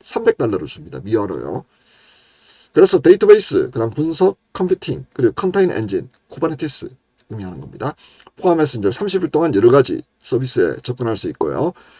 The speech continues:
그 다음에 이제 여덟 개까지 인스턴스 만들 수 있고요. 스토리지도 오 테라바이트까지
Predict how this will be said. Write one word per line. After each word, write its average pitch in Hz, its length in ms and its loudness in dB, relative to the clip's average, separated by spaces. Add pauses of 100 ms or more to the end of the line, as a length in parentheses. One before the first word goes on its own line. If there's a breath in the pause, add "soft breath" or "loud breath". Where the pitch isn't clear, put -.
(160 soft breath)
그 113 100 2
다음에 127 260 6
이제 92 380 0
여덟 175 180 8
개까지 113 360 0
인스턴스 123 380 -4
만들 101 260 -4
수 95 120 -6
있고요. 73 400 -6
스토리지도 175 420 0
오 90 80 0
테라바이트까지 101 800 -8